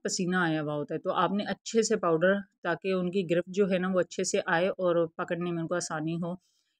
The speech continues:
स्किन लूज हो जाती है। अच्छा, बिगनर्स जो हैं वो पहले इस तरीके से आईब्रो बनाएं, पहले वो सेंटर से बना लें आईब्रो, ये आपकी गाइडलाइन बन जाएगी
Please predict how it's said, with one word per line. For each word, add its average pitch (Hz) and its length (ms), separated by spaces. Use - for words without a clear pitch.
स्किन 196 260
लूज 175 360
हो 160 60
जाती 170 300
है। 165 120
अच्छा, 214 200
बिगनर्स 202 420
जो 233 140
हैं 214 160
वो 208 180
पहले 208 260
इस - 180
तरीके 170 280
से 165 140
आईब्रो 156 260
बनाएं, 160 320
पहले 196 220
वो 233 140
सेंटर 190 420
से 214 140
बना 214 280
लें 214 200
आईब्रो, 185 320
ये 185 140
आपकी 190 220
गाइडलाइन 170 580
बन 160 180
जाएगी 147 340